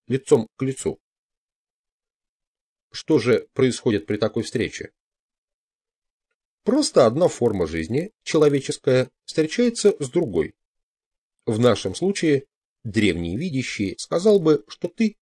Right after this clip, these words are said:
встретился с существом первого уровня текучести воды». Как объяснил далее Дон Хуан, древние видящие полагали, что семь нижележащих уровней — это уровни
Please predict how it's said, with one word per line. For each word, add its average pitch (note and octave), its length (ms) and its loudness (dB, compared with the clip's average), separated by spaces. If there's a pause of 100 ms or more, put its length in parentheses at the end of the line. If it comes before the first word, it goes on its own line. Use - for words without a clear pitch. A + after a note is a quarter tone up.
встретился F3+ 760 0
с - 60 -10
существом D3+ 680 -4 (380)
первого G#2 600 2
уровня C#3 580 0
текучести - 560 -8
воды». G#2+ 340 -2 (2250)
Как - 300 0
объяснил G#2+ 560 -2
далее E2+ 440 0
Дон G2+ 240 0
Хуан, A3 460 -2 (680)
древние F#2+ 540 0
видящие D3+ 560 -6
полагали, A2+ 720 0
что - 400 0
семь E2+ 400 -4 (360)
нижележащих F#2+ 880 -4
уровней — F#3 480 0 (420)
это A#3 400 2
уровни D3+ 500 0